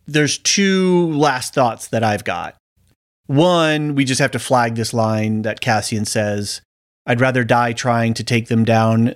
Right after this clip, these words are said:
than die giving them what they want."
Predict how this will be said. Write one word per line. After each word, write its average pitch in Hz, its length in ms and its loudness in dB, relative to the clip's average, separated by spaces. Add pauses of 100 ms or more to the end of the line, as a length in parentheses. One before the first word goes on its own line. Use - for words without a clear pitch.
than 110 760 2
die 113 600 2
giving 117 360 2
them 113 220 6
what 113 380 0
they 110 140 2
want." 110 480 0